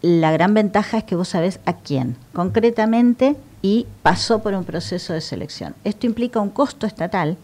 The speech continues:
y una organización estatal de quién hace la entrevista, quién decide cuánto y a quiénes, cómo, en qué fecha, cómo se tramita administrativamente, cómo se rinde y cómo se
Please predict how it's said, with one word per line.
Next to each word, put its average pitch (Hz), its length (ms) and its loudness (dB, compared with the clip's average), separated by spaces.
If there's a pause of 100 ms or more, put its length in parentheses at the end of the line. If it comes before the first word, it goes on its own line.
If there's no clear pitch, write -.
(260)
y 185 160 2
una 214 200 2
organización 175 760 -2
estatal 233 520 0 (380)
de 165 200 0
quién 147 200 -2
hace 143 220 -4
la 127 80 -6
entrevista, 190 840 -4 (100)
quién 214 240 0
decide 160 720 -2 (680)
cuánto 185 640 4
y 143 140 0
a 131 80 0
quiénes, 202 680 0
cómo, 190 560 2
en 135 120 -2
qué 131 120 -6
fecha, 175 600 -4
cómo 143 200 -6
se 143 140 -12
tramita 147 360 -4
administrativamente, 208 880 -2
cómo 175 200 -4
se 151 180 -2
rinde 233 360 0
y - 40 0
cómo 175 200 -6
se 160 380 -6